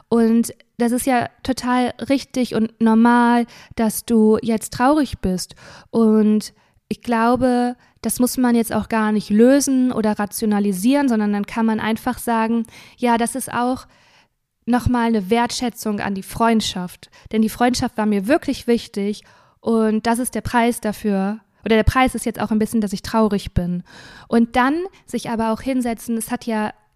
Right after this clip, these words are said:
immer auch Gründe, wenn eine Freundschaft geendet ist. Und ein, ein, ein, ein Ende oder ein,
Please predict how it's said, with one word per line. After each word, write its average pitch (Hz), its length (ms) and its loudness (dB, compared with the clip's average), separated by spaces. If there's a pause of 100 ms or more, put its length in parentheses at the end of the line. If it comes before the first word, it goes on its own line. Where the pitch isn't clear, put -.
(280)
immer 285 260 2
auch 220 120 -2
Gründe, 262 280 2
wenn 302 100 0
eine 302 100 -2
Freundschaft 294 480 -8
geendet 269 420 -4
ist. 339 300 -6 (340)
Und 240 380 0 (220)
ein, 233 440 -2 (380)
ein, 214 420 -2
ein, 214 240 -4
ein - 320 -4
Ende 254 480 2
oder 208 280 2
ein, 202 280 -2